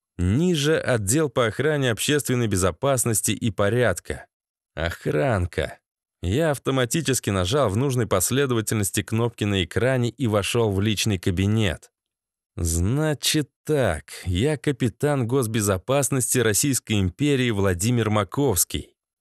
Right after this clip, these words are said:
В мозгах каша какая-то. Какой нахрен капитан? Но все пока говорит о том, что действительно капитан. Ладно,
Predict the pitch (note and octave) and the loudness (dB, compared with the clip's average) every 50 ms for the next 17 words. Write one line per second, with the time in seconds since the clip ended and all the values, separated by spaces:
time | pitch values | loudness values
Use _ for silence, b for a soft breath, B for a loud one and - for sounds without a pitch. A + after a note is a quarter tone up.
0 | _ _ _ E2+ F2 F2 F2 F2 F2 E2 E2+ A#2+ - E3 D#3+ B2 - - _ - | _ _ _ -4 0 0 2 2 0 0 -2 -2 0 0 0 -2 -4 -8 _ -4
1 | - - - - - B2+ - - A2 F#2+ - - C3+ C#3 A#2 G2+ F2+ - - D#2 | -4 -2 -2 0 -2 -2 -2 -2 -2 -2 -2 -2 0 2 2 2 0 0 -4 -8
2 | C#2+ - - _ _ _ _ - - D#3 - - - D3 B2 D3+ D3+ D3 D3+ A#2+ | -10 -10 -14 _ _ _ _ -4 -4 -4 -2 -2 -2 -2 -2 0 0 -2 -2 -2
3 | - C3+ B2+ A#2 G2 - - - A#2 - - C#3 - - D3+ C#3+ A#2 F#2 D2+ - | -2 0 0 0 -2 -2 -2 -2 -2 0 -2 -4 -2 0 0 0 0 0 -2 -6
4 | _ _ _ _ _ _ _ _ _ - F2+ F#2 A2 A#2+ A2+ G2 - - D#3+ E3 | _ _ _ _ _ _ _ _ _ -2 0 0 2 2 0 0 0 2 2 2
5 | C#3+ B2 C#3 A#2+ C3+ A#2+ G#2 G#2+ B2 B2 C3 D3+ C#3+ A#2+ A#2 G2 F2+ - D#3+ D#3+ | 0 0 0 0 0 0 2 2 2 2 2 2 2 2 0 0 0 0 -2 0
6 | C3+ - - A#2+ A2 G2 G2+ F#2 - - - D#3 E3 D3+ - - A2 G2 F2+ - | 0 0 0 0 0 2 2 0 -2 -2 -4 -4 -4 -4 -2 -2 0 0 0 -2
7 | - F#2+ F2 - A#2+ A2+ - - D3+ A#2 E2 D2 B1 - _ _ _ _ _ _ | -4 -4 -4 -4 -6 -4 -2 0 0 2 0 -2 -6 -12 _ _ _ _ _ _
8 | _ _ _ - D#2+ D#2+ F2 A2+ B2 B2 A#2+ A2+ G#2 F#2 E2+ - F2 D2+ C2 - | _ _ _ -8 -4 -2 0 0 0 2 2 2 2 0 0 -2 -4 -6 -6 -8